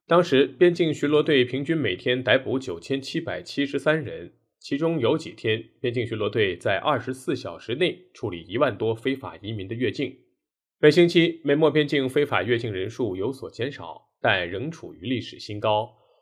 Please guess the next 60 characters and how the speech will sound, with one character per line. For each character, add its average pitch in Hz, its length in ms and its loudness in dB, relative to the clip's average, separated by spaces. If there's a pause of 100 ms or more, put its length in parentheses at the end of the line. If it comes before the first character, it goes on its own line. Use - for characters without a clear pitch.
(220)
十 - 160 2
二 170 140 10
月 156 80 6
二 160 140 6
十 135 120 2
七 143 220 -2
号， 113 420 0
边 151 140 0
境 139 160 0
巡 131 100 -2
逻 123 140 4
队 117 260 2
处 135 200 -4
理 90 240 -4
七 151 200 -6
千 151 220 -2
七 165 160 -6
百 131 300 -2
五 82 100 -16
十 90 140 -6
九 85 160 -12
个 92 160 -10
移 95 120 -10
民。 98 380 -12 (800)
曾 160 120 2
在 170 180 8
奥 170 100 6
巴 175 120 6
马 131 200 4
政 131 180 0
府 101 220 -2
担 127 140 0
任 123 140 0
移 113 40 -6
民 120 180 -6
官 123 220 2
的 101 240 0
特 - 120 -4
蕾 120 140 2
莎· 127 280 -2
卡 95 200 -12
迪 110 140 -6
纳 143 140 -6
尔· 85 180 -10
布 - 80 -4
朗 92 200 -4
说 - 460 -2 (240)
：“这 156 100 6
是 139 140 4
一 127 80 6
个 135 80 4
不 135 160 0
可 95 180 -4
持 113 200 -6
续 135 120 -2
的 98 120 0
移 107 100 -6
民 117 160 -4
数 131 180 -4
量， 90 320 -6